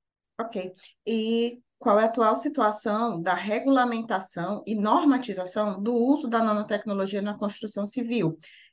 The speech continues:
E eu gostaria que você falasse também pra gente quais são os desafios associados a isso,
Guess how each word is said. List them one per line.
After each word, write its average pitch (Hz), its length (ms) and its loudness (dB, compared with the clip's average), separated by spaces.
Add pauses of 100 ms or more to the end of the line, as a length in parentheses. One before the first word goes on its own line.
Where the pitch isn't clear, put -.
E 202 200 -4
eu 202 40 0
gostaria 214 300 -2
que 214 80 -8
você 269 80 -4
falasse 214 300 0
também 190 240 -2
pra 175 120 -4
gente 214 340 -4
quais 233 200 2
são 226 140 -2
os 214 80 -4
desafios 208 560 0
associados 190 760 0
a 165 160 2
isso, 262 420 -4